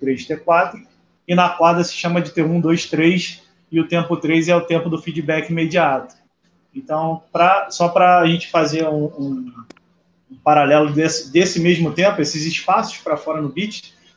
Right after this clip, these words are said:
são muito trabalhados quando você, é, tem uma estratégia que não tá dando certo, é, do jogo normal, esperar o que, que vai acontecer no começo do jogo,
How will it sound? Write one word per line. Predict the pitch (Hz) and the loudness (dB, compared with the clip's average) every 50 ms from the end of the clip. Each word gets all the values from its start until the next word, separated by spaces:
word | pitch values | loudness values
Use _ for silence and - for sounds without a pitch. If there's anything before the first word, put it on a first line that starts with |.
| _ _ | _ _
são | - - 170 | -4 0 2
muito | 165 175 196 214 | 2 2 2 2
trabalhados | 214 202 190 185 180 170 170 170 175 180 190 180 175 - | 2 2 2 4 4 4 4 4 4 4 4 2 -2 -6
quando | - 185 185 185 180 | -6 -4 -4 -2 -2
você, | 175 185 180 - - 180 180 - - _ | -2 -2 -2 -2 -2 -4 -4 -4 -8 _
é, | 180 160 156 151 151 147 | 0 2 4 6 4 4
tem | 147 - 175 180 | 4 2 0 0
uma | 190 185 185 180 | 2 2 2 2
estratégia | 175 - - 170 160 151 156 156 151 147 143 143 | 0 0 -2 -2 -4 -2 0 0 0 0 -2 -4
que | 143 147 | -6 -6
não | 151 160 170 | -6 -6 -4
tá | 165 175 160 | -4 -4 -4
dando | 151 156 151 147 | -2 -4 -6 -8
certo, | - - - 147 143 156 - - - - 254 - - - _ _ _ _ _ _ _ _ _ _ | -8 -4 -2 0 0 0 0 -4 -8 -14 -14 -14 -16 -20 _ _ _ _ _ _ _ _ _ _
é, | 151 147 147 147 147 151 147 | 2 4 4 4 4 2 2
do | 147 151 151 | 2 0 0
jogo | 147 147 156 156 147 151 | 2 2 2 2 2 2
normal, | 147 147 139 139 147 170 190 202 | 2 0 0 2 2 4 4 2
esperar | 180 - - - 143 156 170 | 2 -2 -2 0 2 2 2
o | 165 | 2
que, | - 147 | 0 -4
que | - 131 | -2 0
vai | 151 151 | 0 0
acontecer | 147 147 139 - 135 - - 151 | 0 0 -4 -6 -8 -8 -6 -6
no | 147 139 | -6 -6
começo | 139 139 143 143 - | -4 -6 -6 -6 -8
do | 131 127 | -10 -4
jogo, | 120 156 180 202 208 202 | 0 0 0 0 0 -4